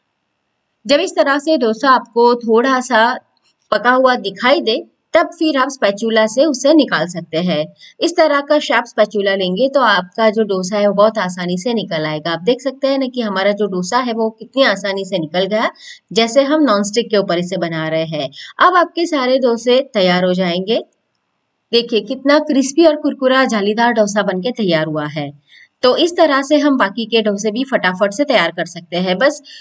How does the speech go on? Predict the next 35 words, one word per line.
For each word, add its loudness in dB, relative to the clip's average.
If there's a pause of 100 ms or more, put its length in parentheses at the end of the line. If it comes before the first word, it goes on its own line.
(160)
शुरुआत 2
में 4
आपको 2
ऐसी -4
थोड़ी 0
सी -2
problem 2
आ 2
सकती -4
है, 4
लेकिन 0
जैसे 2
जैसे 2
आपका 0 (100)
तवा 4 (520)
Grease 4
होता 4
जाएगा 2
और 0
smooth 4
होता 2
जाएगा, 4
आप 2
बहुत 4
आसानी -2
से -4
ऐसे 2
crispy 0
कुरकुरे -2
डोसे -2
बनाकर 0
तैयार 2
कर -8
सकते -8
हैं। -6